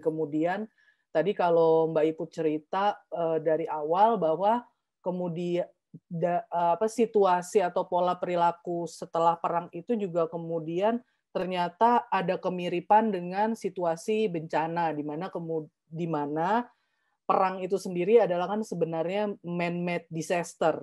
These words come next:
gitu ya. Jadi, eh, apa, bencana yang disebabkan, oh,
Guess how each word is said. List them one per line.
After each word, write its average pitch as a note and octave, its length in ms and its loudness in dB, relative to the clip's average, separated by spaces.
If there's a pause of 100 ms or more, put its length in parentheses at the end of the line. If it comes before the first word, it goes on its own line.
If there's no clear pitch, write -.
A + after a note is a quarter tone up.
(140)
gitu D3 160 -2
ya. C#3+ 240 -2
Jadi, E3+ 220 0 (140)
eh, D#3 640 0
apa, F#3 320 -2 (360)
bencana F3+ 640 0
yang F#3 80 -4
disebabkan, E3+ 560 -4
oh, D#3 560 -4